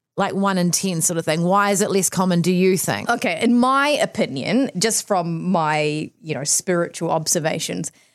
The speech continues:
Speaker 2: in America, everyone talks a lot. They talk a lot. They communicate a lot. You can be s-, just anywhere and people just start talking to you about anything and everything and how they feel. And I think that is actually a big part of it. There is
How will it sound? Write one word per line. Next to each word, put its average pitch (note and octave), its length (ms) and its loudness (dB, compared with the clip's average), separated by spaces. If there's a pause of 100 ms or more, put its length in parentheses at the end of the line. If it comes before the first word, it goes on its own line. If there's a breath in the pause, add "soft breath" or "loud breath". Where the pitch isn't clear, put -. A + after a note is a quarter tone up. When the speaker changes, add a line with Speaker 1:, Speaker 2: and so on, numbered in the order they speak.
(500 soft breath)
Speaker 2:
in D#4 120 0 (120)
America, A3 720 -2 (600)
everyone C#4 440 0
talks - 400 -2
a G#3 40 0
lot. B4+ 360 -4 (500)
They G#3 60 2
talk C#4 300 0
a - 20 2
lot. - 160 0
They F#3 60 0
communicate G#3 920 0
a D#3 60 -4
lot. D#3 180 -2
You C4 140 0
can F4 140 -4
be A3 100 0
s-, - 160 0
just - 280 -4 (120)
anywhere F#3 520 0
and E3 120 -6
people G3 240 0
just - 160 0
start - 280 -4
talking G3+ 440 0
to F#3 80 0
you E3 40 2
about D#3 320 -2
anything B3 440 0
and F3 160 -6
everything G#3+ 420 0
and D#3 80 -2
how F3 200 -2
they D#3+ 120 -2
feel. A3+ 560 0 (300 loud breath)
And A3+ 160 -2
I A#3 100 -2
think D#4 520 -6
that B3 200 0
is G3+ 100 0
actually - 360 -2
a F#3 80 2
big G3 640 0
part F3+ 280 -2
of F#3 140 -2
it. E3 240 -6
There A3+ 380 2
is A#3 320 2